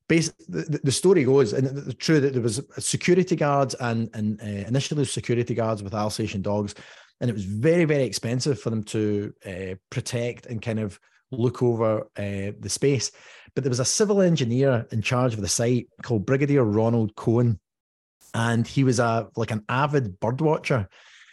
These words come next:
And he basically went to the managing director, Tom Scott of Ballantine's, and said, "Look, I've got an idea.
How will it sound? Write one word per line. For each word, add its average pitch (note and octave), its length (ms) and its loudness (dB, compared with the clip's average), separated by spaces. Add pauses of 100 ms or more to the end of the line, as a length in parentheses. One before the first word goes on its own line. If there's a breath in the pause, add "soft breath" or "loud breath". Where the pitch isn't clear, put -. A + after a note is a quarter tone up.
(100)
And A2 100 -2
he C3 80 4
basically D#3 840 0 (260 soft breath)
went B2+ 200 2
to - 60 -6
the A#2+ 80 2
managing C3+ 460 4
director, A2+ 440 0
Tom A2+ 280 -2
Scott G#2+ 320 0
of F#2+ 60 -6
Ballantine's, A2 560 0
and A2 80 -4
said, A2+ 180 0
"Look, D3+ 280 2 (440)
I've C#3 160 2
got D#3+ 200 4
an C#3 60 2
idea. A#2+ 580 0